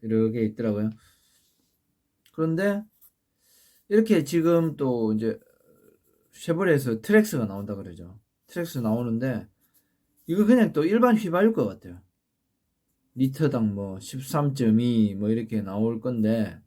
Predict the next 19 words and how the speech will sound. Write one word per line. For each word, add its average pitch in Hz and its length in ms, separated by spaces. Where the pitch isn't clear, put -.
중요한 180 540
거 160 180
이거 151 340
하이브리드나 202 840
엘피지 214 580
안 101 120
나오면 107 560
또 214 460
쪽박 160 360
찹니다. 107 500
어느 240 220
정도는 139 340
팔리겠죠. 139 540
뭐 95 240
한, 107 280
한 135 180
달에 147 220
천삼백 143 680
대. 90 260